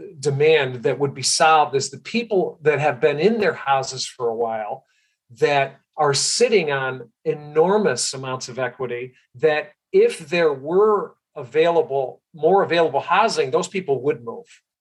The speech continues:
And that's really what's gonna drive the market, I think. And that's what we have to have happen in the next year or two. And I think you've had this, uh,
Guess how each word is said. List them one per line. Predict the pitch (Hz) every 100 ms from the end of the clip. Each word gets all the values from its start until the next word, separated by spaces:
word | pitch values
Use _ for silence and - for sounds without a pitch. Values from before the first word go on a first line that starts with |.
| -
And | 156 147
that's | 160 202 233 208
really | 165
what's | 135 131 131
gonna | - 123
drive | 127 127 117
the | 117
market, | 117 110 113
I | 110
think. | - 131
And | 143 131
that's | 147 143 - 120 143
what | 139 139
we | 127
have | 127 151
to | 131
have | 131 127
happen | 135 123
in | 120
the | 120
next | 120 -
year | 151
or | 139
two. | -
And | 117
I | 117
think | - 131
you've | -
had | 151 143
this, | 127 -
uh, | 135 113